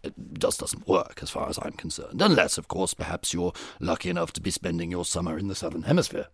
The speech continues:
Now, that's a different matter entirely. Absolutely entirely. Uh,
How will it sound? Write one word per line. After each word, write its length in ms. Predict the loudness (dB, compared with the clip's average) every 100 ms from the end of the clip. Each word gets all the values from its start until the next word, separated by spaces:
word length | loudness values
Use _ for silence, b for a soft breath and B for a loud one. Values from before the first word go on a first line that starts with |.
| _ -8
Now, 260 | -4 0
that's 200 | 0 0
a 40 | -2
different 220 | -4 -4
matter 160 | -6
entirely. 360 | -4 2 2 2 -6 _ _ -8
Absolutely 680 | -2 -2 -2 -6 -6 -8 -12
entirely. 420 | -14 -14 -14 -14 -18 B B B B B
Uh, 300 | -4 -4